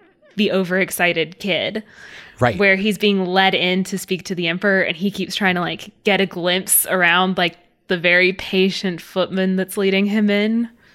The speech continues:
Speaker 2: And then he's held in front of the guards, and he's, like, looking through their spears. Like,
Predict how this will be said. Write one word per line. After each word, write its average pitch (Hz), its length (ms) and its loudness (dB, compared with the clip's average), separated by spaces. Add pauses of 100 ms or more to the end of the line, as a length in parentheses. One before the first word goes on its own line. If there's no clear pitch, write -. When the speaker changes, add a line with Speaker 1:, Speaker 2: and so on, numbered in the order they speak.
Speaker 2:
And 139 120 0
then 165 80 0
he's 160 200 -2
held 127 680 2 (180)
in 117 160 -4
front 117 180 0
of 95 40 -8
the 98 80 -6
guards, 98 540 0
and 95 180 -6
he's, 98 180 -6
like, 95 160 -6
looking 101 360 -4
through 104 180 -2
their 92 160 -2
spears. 110 560 -2
Like, 113 220 -2